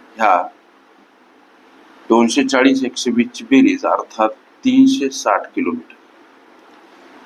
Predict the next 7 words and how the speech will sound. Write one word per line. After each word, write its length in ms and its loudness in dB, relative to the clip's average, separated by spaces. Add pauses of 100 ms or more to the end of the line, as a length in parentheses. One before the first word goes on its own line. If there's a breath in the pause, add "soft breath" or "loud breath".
हे 100 4
जे 80 4
उत्तर 320 2
प्राप्त 360 -2
होते, 320 -2 (380)
हे 180 2 (1200)
एकूण 480 6